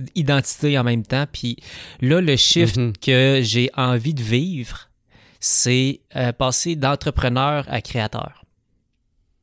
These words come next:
Speaker 2: Hmm.
Speaker 1: Je sais pas, pour moi, il y a quelque chose. Un entrepreneur, c'est un créateur de projet.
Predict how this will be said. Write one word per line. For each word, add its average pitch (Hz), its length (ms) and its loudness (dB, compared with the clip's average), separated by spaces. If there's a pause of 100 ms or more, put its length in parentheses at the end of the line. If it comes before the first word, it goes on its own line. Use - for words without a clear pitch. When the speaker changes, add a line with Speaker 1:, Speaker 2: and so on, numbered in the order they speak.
(440)
Speaker 2:
Hmm. 101 200 -6
Speaker 1:
Je 131 100 0
sais 139 140 2
pas, 196 140 0
pour 156 140 -2
moi, 160 140 2
il 160 40 2
y - 20 2
a - 20 0
quelque 135 200 -2
chose. 156 460 0 (680)
Un 147 140 4
entrepreneur, 165 760 2
c'est - 300 -2
un 127 100 4
créateur 120 840 0
de 113 100 -10
projet. 104 500 -6